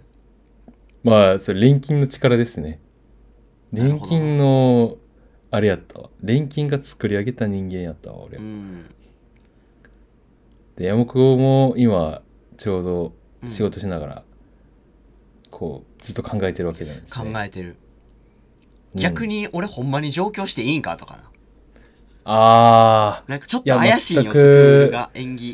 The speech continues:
Speaker 2: 行きたいところが。
Speaker 1: 全く同じことずっと思ってましたよ、
Speaker 2: あ、ほんまに？
Speaker 1: 僕も。
Speaker 2: そっか。
Speaker 1: だって、この年になって、
Speaker 2: うん。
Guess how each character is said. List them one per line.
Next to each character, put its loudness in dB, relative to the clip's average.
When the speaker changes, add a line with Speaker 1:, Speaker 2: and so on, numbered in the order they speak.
Speaker 2:
行 -14
き -18
た -8
い -10
と -14
こ -14
ろ -14
が。 -12
Speaker 1:
全 0
く -8
同 4
じ -6
こ -8
と -6
ず -10
っ -20
と -4
思 -2
っ -8
て -6
ま 0
し -16
た -2
よ、 -2
Speaker 2:
あ、 -6
ほ -6
ん -8
ま -8
に？ -10
Speaker 1:
僕 -2
も。 2
Speaker 2:
そ -
っ 4
か。 -20
Speaker 1:
だ -12
っ -6
て、 -4
こ -2
の 4
年 2
に 2
な -2
っ -18
て、 -2
Speaker 2:
う -18
ん。 -18